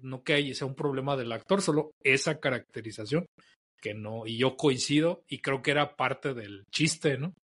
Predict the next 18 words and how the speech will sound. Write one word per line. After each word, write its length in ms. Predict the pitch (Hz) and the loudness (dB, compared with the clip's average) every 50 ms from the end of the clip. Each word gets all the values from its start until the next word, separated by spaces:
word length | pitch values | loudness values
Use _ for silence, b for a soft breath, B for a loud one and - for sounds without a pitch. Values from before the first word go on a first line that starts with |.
| _ _ _ _ _ _ _ b b b _ _ _ _ _ _ _ _ - | _ _ _ _ _ _ _ b b b _ _ _ _ _ _ _ _ -8
Como 280 | - 120 113 113 117 120 | -6 -6 -4 -2 -2 0
de 100 | 120 117 | 0 0
esa 160 | 117 139 135 | 2 2 0
época 420 | 135 - 160 147 - - 127 117 | 0 0 -2 -2 -2 -2 -4 -4
de 140 | 110 110 104 | -4 -6 -8
donde 240 | 104 107 107 104 104 | -10 -12 -12 -10 -8
los 140 | 104 101 - | -8 -8 -8
superhéroes, 560 | - 104 - - 107 104 107 110 123 131 - - _ | -10 -10 -6 -4 -2 0 2 4 4 2 2 -2 _
pues, 460 | - - - - - - - - - _ _ _ _ - | -12 -10 -10 -10 -10 -12 -14 -18 -20 _ _ _ _ -8
pues 120 | 123 110 - | -4 0 4
sí, 140 | 156 190 233 | 4 4 6
de 120 | 233 202 | 6 6
la 60 | 180 | 6
época 340 | 175 170 196 185 - - 139 | 4 4 2 -2 2 2 2
de 80 | 127 123 | 2 2
Fox 360 | - - 147 156 151 - - | 2 2 2 2 2 0 -4
en 120 | 165 151 139 | -2 -2 -2
donde 340 | 127 117 110 107 104 101 104 | -2 -4 -6 -6 -8 -10 -10